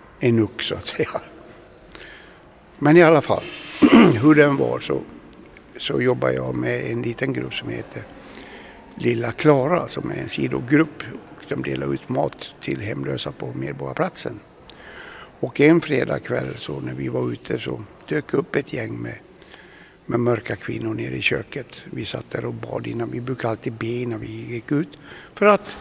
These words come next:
liksom få en välsignelse över kvällen och natten och sådär. Och då var det två stycken där som jag la märke till.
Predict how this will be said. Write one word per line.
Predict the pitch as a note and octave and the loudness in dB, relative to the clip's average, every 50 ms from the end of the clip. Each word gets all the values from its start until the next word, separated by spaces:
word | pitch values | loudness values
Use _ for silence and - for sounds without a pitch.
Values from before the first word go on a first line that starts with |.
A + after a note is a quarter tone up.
| - - | -10 -8
liksom | - G3+ E3+ - - F#3 E3+ D#3+ | -6 -6 -2 0 2 2 2 0
få | - - F3 E3+ E3+ | -2 -2 -2 0 0
en | E3+ F3 | 0 2
välsignelse | F3 F3+ D#3+ C3+ - D#3+ D3+ D#3+ E3 E3+ D#3+ - D#3+ D#3+ | 0 0 0 0 -2 -2 -2 0 0 0 0 0 0 0
över | D#3 D3+ C#3+ B2+ | 0 0 -2 -4
kvällen | - A#2 A2 G#2+ G#2+ G#2 G2+ G#2 - - - - - - - - - - - - | -4 -4 -4 -4 -6 -8 -12 -14 -16 -18 -20 -20 -20 -20 -20 -20 -20 -20 -8 -4
och | - C#3+ C#3 B2+ | -2 0 0 2
natten | B2 A2 - - - - A#2 G#2+ G#2+ G#2 | 0 -2 -4 -6 -8 -8 -8 -6 -6 -8
och | G2+ | -8
sådär. | - G#2+ G#2 G#2 G#2 - - - - - - - - - - - | -8 -8 -10 -10 -12 -14 -16 -20 -20 -18 -18 -18 -20 -20 -4 0
Och | - E3+ D#3 - - D#3 | 2 2 2 2 2 4
då | D3+ D#3+ | 6 6
var | D#3 D3+ D3 D3 C#3 | 6 8 8 8 8
det | D3 C#3 | 6 4
två | C#3 - - C3+ B2+ | 2 0 -4 -4 -4
stycken | A#2 - - B2 - - A#2 A2 A2 | -4 -4 -4 -6 -4 -4 -4 -4 -4
där | A2 G#2 | -4 -4
som | G2+ - A#2 A2+ | -6 -4 -4 -4
jag | A2+ A2+ | -2 -2
la | A2+ A2 | -2 -2
märke | A2 A#2 A2+ G#2+ G2+ G2+ - A2+ | -2 -2 -2 -4 -6 -8 -10 -10
till. | G#2+ - - G2 - | -10 -10 -12 -14 -14